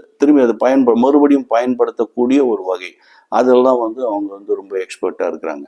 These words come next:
இப்போ இந்த சுனிதா வில்லியம்ஸ் வந்து ஒரு சின்ன ம-, வேரியேஷன்ல அவங்க போனாங்க. அதாவது இந்த ஸ்பேஸ் எக்ஸ்ங்கிறது வந்து எலான் மஸ்க் சொந்தமான ஒரு நிறுவனம். இவரோட காம்படிட்டர் அப்படின்னு பாத்தீங்கன்னா போயிங்.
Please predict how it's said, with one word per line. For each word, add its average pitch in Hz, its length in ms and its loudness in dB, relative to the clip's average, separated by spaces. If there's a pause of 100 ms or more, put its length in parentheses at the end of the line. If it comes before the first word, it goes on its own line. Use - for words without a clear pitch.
(640)
இப்போ - 260 2 (720)
இந்த 165 200 4 (140)
சுனிதா 175 340 4 (100)
வில்லியம்ஸ் 156 380 6
வந்து 139 300 4 (1120)
ஒரு 190 340 2
சின்ன 214 260 0 (300)
ம-, 123 360 6
வேரியேஷன்ல 175 600 2
அவங்க 117 180 -2 (100)
போனாங்க. 95 360 0
அதாவது 123 320 4 (500)
இந்த 107 380 2
ஸ்பேஸ் 185 400 2
எக்ஸ்ங்கிறது 160 600 2
வந்து 156 240 0
எலான் 147 400 4
மஸ்க் 131 240 -4
சொந்தமான 120 600 0
ஒரு 131 200 -6
நிறுவனம். 78 460 -12 (720)
இவரோட 170 360 8 (180)
காம்படிட்டர் 190 680 4
அப்படின்னு 131 280 4 (100)
பாத்தீங்கன்னா 110 400 -2 (100)
போயிங். 143 340 2